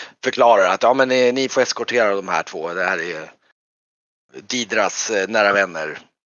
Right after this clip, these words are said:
Varkmin Slad och Norion Brontes här." Som, och de, de saluterar er. Liksom, så, eh, och, eh, hon mer eller mindre säger att de, eh, eh, d-, d-, de får lyda era order. <laughs>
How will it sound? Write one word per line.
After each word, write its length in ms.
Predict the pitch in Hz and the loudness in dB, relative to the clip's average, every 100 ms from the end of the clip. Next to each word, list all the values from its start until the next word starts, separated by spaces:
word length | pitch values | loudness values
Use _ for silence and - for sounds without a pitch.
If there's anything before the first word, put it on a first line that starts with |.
| _ - | _ -14
Varkmin 500 | - 82 78 92 80 | -4 -2 -4 -8 -16
Slad 420 | - - - - | -16 -6 -4 -4
och 180 | 95 90 | -8 -12
Norion 460 | 90 71 71 67 - _ _ _ | -14 -14 -14 -14 -16 _ _ _
Brontes 400 | 80 65 - - | -12 -12 -10 -6
här." 140 | 80 67 | -6 -6
Som, 180 | - 90 | -12 -14
och 80 | 82 | -10
de, 260 | 80 76 _ _ _ - | -12 -14 _ _ _ -12
de 240 | 95 71 _ _ - | -10 -12 _ _ -8
saluterar 640 | - 147 117 107 117 95 | -2 0 0 -2 -4 -4
er. 160 | 87 82 _ _ _ _ _ _ _ - | -6 -8 _ _ _ _ _ _ _ -16
Liksom, 240 | 98 90 | -14 -8
så, 140 | - 113 | -2 -2
eh, 180 | 98 123 - | -2 -4 -6
och, 240 | - - 131 | -6 2 2
eh, 240 | 127 131 - | 2 -2 -2
hon 360 | 160 185 165 165 | 0 0 -2 0
mer 240 | 180 202 | 4 4
eller 140 | 190 147 | 4 2
mindre 260 | 139 127 | 0 0
säger 340 | 131 147 131 117 | 2 4 6 4
att 240 | 117 - 127 | 2 -2 2
de, 220 | 147 143 | 2 6
eh, 220 | 143 143 139 - - - _ - | 6 6 4 -2 -20 -20 _ 2
eh, 280 | 135 135 131 | 4 6 2
d-, 360 | 117 131 120 123 | -2 -10 -12 -12
d-, 160 | 151 143 _ - | -14 -14 _ 2
de 200 | 202 185 | 2 4
får 120 | 185 | 2
lyda 300 | 156 127 120 | 0 2 4
era 160 | 107 90 | 4 0
order. 300 | 98 98 - _ _ _ - | -4 -10 -12 _ _ _ 0
<laughs> 160 | 185 | 0